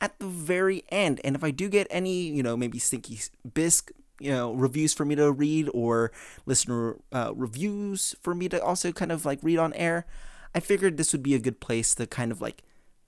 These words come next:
combine it all together. But also on top of that, I feel like it should also give you another week to possibly send in another review. So,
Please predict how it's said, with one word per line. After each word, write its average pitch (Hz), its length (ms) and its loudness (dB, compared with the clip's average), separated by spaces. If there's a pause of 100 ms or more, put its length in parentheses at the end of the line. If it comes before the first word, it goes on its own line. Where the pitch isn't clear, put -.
(380)
combine 170 400 4
it 156 180 0
all 135 200 4
together. 110 520 -2 (260)
But 226 300 4 (160)
also 175 320 4
on 160 160 4
top 143 300 4
of 123 60 -4
that, 123 280 2 (680)
I 143 80 0
feel 208 200 0
like 208 260 4
it 185 160 0 (100)
should - 280 6
also 170 380 6
give 147 260 4
you 143 340 8
another 247 540 0
week 240 320 0
to - 120 2
possibly 196 540 2
send 180 440 4
in 185 220 0
another 170 320 2
review. 165 360 0
So, 139 320 6